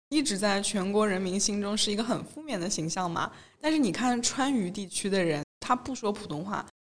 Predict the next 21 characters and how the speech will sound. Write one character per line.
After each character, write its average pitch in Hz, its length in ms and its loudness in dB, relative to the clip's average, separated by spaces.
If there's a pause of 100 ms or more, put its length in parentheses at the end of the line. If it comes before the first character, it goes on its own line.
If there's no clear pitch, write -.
(220)
他 220 140 -2
也 196 200 6
非 208 160 -2
常 202 160 2
讨 185 220 0
人 156 180 -2
喜 - 220 -2
欢。 165 180 -14 (140)
你 175 140 -2
看 202 160 0
现 220 140 0
在 202 180 2
的 196 40 -2
这 208 80 0
些 214 140 0
电 226 260 -2
影， 180 240 -4
《火 180 200 8
锅 196 180 4
英 254 180 2
雄》、 269 160 4